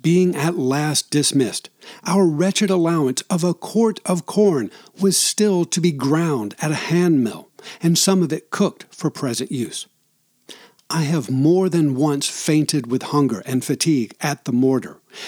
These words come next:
and when the driver had kicked me two or three times and laid me on with a stick to no purpose, he has poured a little rum down my throat,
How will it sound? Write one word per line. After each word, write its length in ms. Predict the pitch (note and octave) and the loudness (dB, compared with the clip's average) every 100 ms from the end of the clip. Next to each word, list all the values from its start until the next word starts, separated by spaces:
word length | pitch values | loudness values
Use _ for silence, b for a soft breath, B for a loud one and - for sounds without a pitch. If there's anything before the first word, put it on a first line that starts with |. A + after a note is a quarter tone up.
| B B | B B
and 180 | D#3+ | 4
when 140 | E3+ F3+ | 4 4
the 100 | E3 | 2
driver 500 | B2 F3 F3+ F3 C#3+ | 2 0 2 0 0
had 240 | B2+ C3 | -2 -4
kicked 260 | - A3 - | -2 -2 2
me 160 | C#3 | 0
two 280 | G2 - A3 | 0 0 2
or 60 | G3 | 2
three 240 | D#3 E3 | 2 0
times 460 | C#3+ D3+ A#2+ - - B B | 0 -2 -2 -6 -16 B B
and 240 | E3 D#3 D3+ | 2 4 4
laid 360 | F3 F#3+ F3+ | 4 2 4
me 180 | F#3+ D#3+ | 2 4
on 340 | E3+ E3 A#2 | 2 2 0
with 140 | C3+ E3+ | 0 0
a 80 | F3 | 0
stick 540 | - - G3+ - - | -2 0 -2 -2 -10
to 120 | - | 0
no 320 | D#3+ F3 A3+ A#3+ | 2 4 2 0
purpose, 500 | - G#3+ - - - B B B | 0 -2 -4 -10 -10 B B B
he 200 | - G3 | 0 0
has 180 | D3 - | 0 -4
poured 500 | - G#3 A#3 A3 F#3 | -6 0 2 2 2
a 60 | |
little 320 | D3+ D#3+ G#3+ | 2 2 2
rum 480 | G3 D3 G#3 G3 C#3+ | 2 2 2 4 2
down 260 | B2+ D3 E3 | 2 2 2
my 140 | D3 | 2
throat, 460 | B2+ F3 D#3+ B2+ | 0 -2 -2 -4